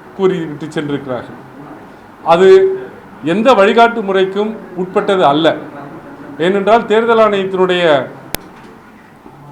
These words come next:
அறிவிப்பின்படி, இருபத்தேழு பத்து ரெண்டாயிரத்தி இருபத்தைந்தின் அறிவிப்பின்படி, கணக்கீடு படிவங்களை கொடுத்து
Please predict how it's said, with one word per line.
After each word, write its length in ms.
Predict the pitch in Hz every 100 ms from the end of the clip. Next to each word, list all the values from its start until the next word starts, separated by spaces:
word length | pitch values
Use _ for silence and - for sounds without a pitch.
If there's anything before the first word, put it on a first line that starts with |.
| -
அறிவிப்பின்படி, 920 | 143 196 226 220 185 175 165 151 101 - - _ 143
இருபத்தேழு 540 | 175 240 233 226 226
பத்து 300 | 208 196 185
ரெண்டாயிரத்தி 680 | 165 180 185 180 165 160 - - -
இருபத்தைந்தின் 600 | 165 196 202 180 175 170
அறிவிப்பின்படி, 960 | 147 151 151 160 147 151 123 123 165 226 - - - - - -
கணக்கீடு 540 | 156 185 233 247 262 254
படிவங்களை 640 | 226 220 208 202 208 208
கொடுத்து 640 | - 185 196 - 233 254